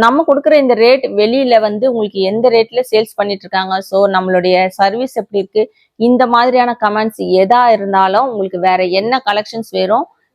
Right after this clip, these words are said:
எந்த கமெண்ட்ஸா இருந்தாலும் மறக்காம கமெண்ட் பாக்ஸ்ல கமெண்ட் பண்ணுங்க. இன்னைக்கு சுங்குடி காட்டன் சாரிலேயே ஒரு ஸ்மால் பார்டர் கலெக்ஷன்ஸ் தாங்க பார்க்க போறோம். So இது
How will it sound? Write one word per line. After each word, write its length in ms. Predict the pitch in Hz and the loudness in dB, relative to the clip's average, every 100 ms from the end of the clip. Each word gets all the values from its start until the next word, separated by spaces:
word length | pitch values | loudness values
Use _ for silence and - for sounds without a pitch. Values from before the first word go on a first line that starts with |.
| _ 196 | _ 0
எந்த 220 | 220 254 285 | 2 2 2
கமெண்ட்ஸா 460 | 233 233 240 247 247 | 2 0 -2 0 -2
இருந்தாலும் 340 | 202 220 277 208 | 0 -2 -2 0
மறக்காம 420 | 185 254 269 269 247 | 0 0 -2 -2 -2
கமெண்ட் 240 | 202 214 196 | -4 -2 -4
பாக்ஸ்ல 240 | 190 190 190 | -4 -6 -4
கமெண்ட் 260 | 185 190 190 | -4 -4 -4
பண்ணுங்க. 280 | 175 170 185 359 - _ - 220 | -6 -4 -6 -6 -12 _ -2 2
இன்னைக்கு 420 | 294 302 202 185 196 214 - - | 4 2 2 2 2 0 -6 0
சுங்குடி 340 | 269 294 320 320 247 | 2 4 2 2 2
காட்டன் 360 | 220 233 254 247 | 2 0 0 2
சாரிலேயே 420 | 196 190 185 247 247 | 2 2 2 2 2
ஒரு 80 | 240 | -2
ஸ்மால் 420 | - 214 226 294 277 | -4 2 4 4 4
பார்டர் 260 | 247 247 240 | 2 2 0
கலெக்ஷன்ஸ் 400 | 196 190 202 196 185 | 0 -2 -6 -2 -2
தாங்க 160 | 190 190 | 0 0
பார்க்க 240 | 175 175 | -2 0
போறோம். 260 | 175 208 285 - _ _ - | 2 2 0 -6 _ _ -2
So 100 | 226 226 | 0 2
இது 120 | 208 | 0